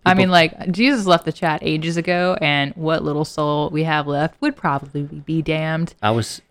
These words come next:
Speaker 2: honestly trying to figure out how we were gonna talk about Jesus in a way that, first of all, fits the theme of the show, and second of all, did not just offend, like, anybody who's still listening to this.
Speaker 1: Yeah, what little soul we have left would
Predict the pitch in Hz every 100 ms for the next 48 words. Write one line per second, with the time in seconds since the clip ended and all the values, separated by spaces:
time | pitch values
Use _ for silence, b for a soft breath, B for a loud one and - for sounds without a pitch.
0 | _ _ _ 117 139 - 135 117 123 113
1 | 107 - 110 107 98 - - 95 98 107
2 | 107 104 95 - 101 107 107 110 107 -
3 | b b b - _ - 101 107 107 113
4 | 101 92 - 104 95 98 101 95 92 85
5 | - 117 139 - 95 90 82 - - 110
6 | - 95 - 104 98 95 - 104 95 90
7 | - 104 - 113 110 101 95 95 92 -
8 | _ - 101 98 98 92 104 - 90 -
9 | 101 98 90 90 92 95 98 - 95 95
10 | 95 90 92 90 92 - 98 90 92 -
11 | 92 92 92 92 151 139 160 165 185 185
12 | - 160 156 151 143 135 - 151 151